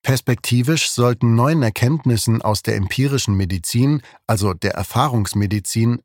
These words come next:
weiter nachgegangen werden. Traditionelle chinesische Medizin. In der traditionellen chinesischen Medizin oder auch T C M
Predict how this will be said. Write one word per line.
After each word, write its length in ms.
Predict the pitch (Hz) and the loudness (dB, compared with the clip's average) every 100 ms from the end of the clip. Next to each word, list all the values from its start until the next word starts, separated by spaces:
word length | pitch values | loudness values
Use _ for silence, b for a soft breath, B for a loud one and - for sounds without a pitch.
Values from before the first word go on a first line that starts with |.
| - | -2
weiter 340 | 123 131 131 | 0 2 0
nachgegangen 680 | 127 113 - 87 92 85 78 | 2 0 -4 -6 -4 -2 -2
werden. 360 | 80 78 78 - _ _ _ _ _ _ _ _ _ _ - | -4 -4 -8 -12 _ _ _ _ _ _ _ _ _ _ -4
Traditionelle 760 | 123 120 123 - 117 139 156 | -2 0 0 0 2 2 0
chinesische 680 | 131 - 117 123 95 92 - | 0 0 2 2 0 -2 -2
Medizin. 680 | 85 82 85 - 98 82 80 _ _ _ _ B B B | -4 -4 -6 -6 -6 -6 -8 _ _ _ _ B B B
In 180 | 123 110 | 0 2
der 120 | 98 | 0
traditionellen 840 | - 107 110 - 104 101 123 147 107 | 0 -2 -2 -2 0 2 2 0 0
chinesischen 680 | 107 101 131 135 101 107 | 0 2 2 0 0 0
Medizin 640 | 104 104 107 - 120 127 123 | 0 0 -2 0 2 2 0
oder 240 | 123 110 95 | -2 2 2
auch 240 | 98 - - | 0 -4 -12
T 160 | - 107 | -4 -4
C 200 | - 95 | -2 -2
M 300 | 107 139 | 0 0